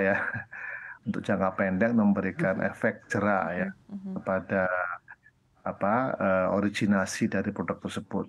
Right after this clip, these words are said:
Speaker 1: Itu harapan kita. Tentu jangka panjangnya harus kita pikirkan nanti karena di banyak negara pemboikotan itu kan pegawainya dan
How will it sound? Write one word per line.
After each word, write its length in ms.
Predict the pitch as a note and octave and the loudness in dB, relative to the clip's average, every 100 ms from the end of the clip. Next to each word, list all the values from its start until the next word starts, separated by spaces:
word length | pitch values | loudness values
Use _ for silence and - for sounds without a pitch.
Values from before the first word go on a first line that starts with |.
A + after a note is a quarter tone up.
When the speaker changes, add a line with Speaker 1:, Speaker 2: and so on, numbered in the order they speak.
| - G#2+ | -6 -6
Speaker 1:
Itu 240 | G2+ B2 | -2 0
harapan 400 | G#2 G2 G2+ G2 G2+ | 2 0 0 -2 -2
kita. 260 | F#2+ E2+ | -2 -4
Tentu 240 | G2+ G2 B2+ | -2 0 0
jangka 320 | A2 F#2+ - | 0 0 2
panjangnya 540 | G2+ F#2+ F#2+ A2+ A2 | 2 2 4 4 2
harus 100 | - | -2
kita 160 | - F2+ | -6 -6
pikirkan 560 | - - G2+ - F2 | -4 -4 -2 -4 -4
nanti 240 | F#2 F2 - | -6 -8 -4
karena 400 | G2+ G2 A#2+ C3 - _ _ _ _ _ | 0 2 2 0 -8 _ _ _ _ _
di 160 | - G2 | -6 -2
banyak 300 | G2+ G2 G2+ | 0 2 0
negara 400 | G2 F#2 F#2+ G#2+ | 0 2 2 2
pemboikotan 680 | G2+ F#2 F#2 F2+ - F#2 | 2 2 -2 -4 -2 -2
itu 320 | G2 G2 A#2 A2 | -2 -4 -4 0
kan 400 | A#2 A2+ A2 G#2+ - _ _ _ _ | 4 6 6 2 -6 _ _ _ _
pegawainya 720 | F#2+ A#2+ G#2 G2+ F#2+ G#2+ A2+ | -4 0 2 2 2 2 2
dan 460 | G#2+ F2+ F2+ F2 - | 0 -2 -2 -4 -6